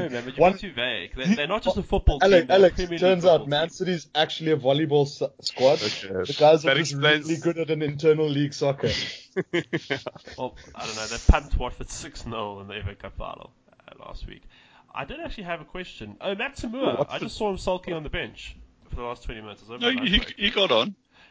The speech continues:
Speaker 1: Yeah,
Speaker 3: He got
Speaker 1: but
Speaker 3: on.
Speaker 1: I thought they would have brought him on a bit earlier. Because, like, at that point, it just kinda seemed that the Rebels couldn't get a foothold in the game. And
Speaker 4: Yeah,
Speaker 1: Cooper
Speaker 4: no, but
Speaker 1: doesn't
Speaker 4: the,
Speaker 1: really
Speaker 4: well, they,
Speaker 1: offer that
Speaker 4: they
Speaker 1: much
Speaker 4: t-,
Speaker 1: going
Speaker 4: they,
Speaker 1: forward.
Speaker 4: they
Speaker 1: Is it
Speaker 4: took Quaid off.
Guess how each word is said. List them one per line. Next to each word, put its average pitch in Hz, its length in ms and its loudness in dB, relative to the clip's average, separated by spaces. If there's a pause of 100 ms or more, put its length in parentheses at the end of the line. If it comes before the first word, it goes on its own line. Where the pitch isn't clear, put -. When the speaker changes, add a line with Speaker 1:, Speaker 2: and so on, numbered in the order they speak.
(140)
Speaker 1:
Yeah, 359 120 -6
Speaker 3:
He 330 40 -4
got 247 200 2
Speaker 1:
but 196 160 0
Speaker 3:
on. 156 80 -6
Speaker 1:
I 208 40 -6
thought 330 160 -8
they 294 60 -8
would 185 100 -6
have 131 100 -12
brought 135 160 -4
him 135 80 -10
on 131 80 -4
a 120 40 -8
bit 117 160 -12
earlier. 147 400 -8 (140)
Because, 160 160 -10
like, - 120 -14
at - 160 -12
that 233 200 -4
point, 185 220 -4
it - 60 -20
just 196 200 -18
kinda 185 200 -6
seemed 170 260 -12
that 151 100 -12
the 139 80 -12
Rebels 135 260 -8
couldn't 127 200 -16
get 117 120 -8
a 113 40 -14
foothold 117 340 -12
in 107 80 -20
the 101 60 -10
game. 98 340 -8 (960)
And 113 240 -8
Speaker 4:
Yeah, 160 160 2
Speaker 1:
Cooper 170 400 2
Speaker 4:
no, - 0 -
but 202 200 -2
Speaker 1:
doesn't - 320 -2
Speaker 4:
the, - 60 -8
Speaker 1:
really 151 140 2
Speaker 4:
well, 208 80 4
they, 208 80 6
Speaker 1:
offer 202 140 2
that 143 100 -4
Speaker 4:
they 151 80 4
Speaker 1:
much - 120 0
Speaker 4:
t-, - 60 -4
Speaker 1:
going 240 140 -8
Speaker 4:
they, 202 100 0
Speaker 1:
forward. 90 240 -12 (920)
Speaker 4:
they 175 100 4
Speaker 1:
Is 175 100 0
it - 20 -10
Speaker 4:
took - 220 -6
Quaid 196 440 4
off. - 460 -12